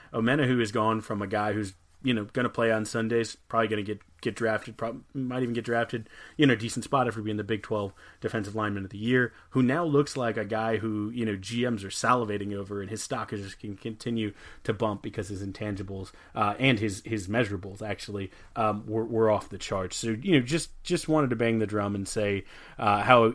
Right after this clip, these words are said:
excited I am for Chuck and his, and his N F L career coming up, and just how, uh, how happy I am that, that he's showed out in, in a big way.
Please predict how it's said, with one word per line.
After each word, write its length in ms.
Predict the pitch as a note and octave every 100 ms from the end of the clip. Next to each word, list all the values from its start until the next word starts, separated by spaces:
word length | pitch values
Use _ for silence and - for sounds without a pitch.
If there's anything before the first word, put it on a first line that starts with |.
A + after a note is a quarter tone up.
| -
excited 580 | A2+ - - A2+ A#2+ B2+
I 100 | B2
am 200 | B2 B2
for 120 | A#2+
Chuck 400 | A#2 C3 B2 -
and 100 | G#2
his, 220 | G#2 -
and 160 | B2+ G#2
his 160 | G#2
N 120 | G2+ G2
F 120 | -
L 100 | F#2+
career 300 | - G#2 G2
coming 260 | G#2+ G2
up, 160 | G2+ F#2+
and 120 | G2+
just 180 | G2+ -
how, 320 | G#2+ G2 G2
uh, 280 | F#2+ F#2+ F#2 - - -
how 140 | A2+
happy 280 | A2 G#2 G#2
I 120 | F#2+
am 200 | F#2+ F#2
that, 220 | F#2 G2
that 160 | G2+ G2+ -
he's 400 | - G#2+ F#2+ -
showed 320 | - G2+ F#2
out 240 | F2+ F#2 -
in, 160 | A2+ G#2
in 180 | G#2+
a 60 | F#2+
big 200 | F#2+ F2+
way. 200 | F#2+